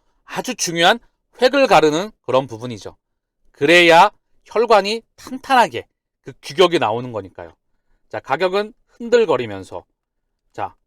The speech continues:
소송과 상관없이 언급을 드렸죠. 큰 그림에서 이미 미래는 정해져 있다. 또한 단기적으로 가까운 관점에서도 이 물량을 소화하고 올라갈 확률이 무척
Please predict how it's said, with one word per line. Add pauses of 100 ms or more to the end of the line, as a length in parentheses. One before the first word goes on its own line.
(140)
소송과
상관없이
언급을
드렸죠. (440)
큰
그림에서 (160)
이미 (200)
미래는 (100)
정해져
있다. (520)
또한 (380)
단기적으로 (560)
가까운
관점에서도 (120)
이
물량을
소화하고 (400)
올라갈
확률이 (240)
무척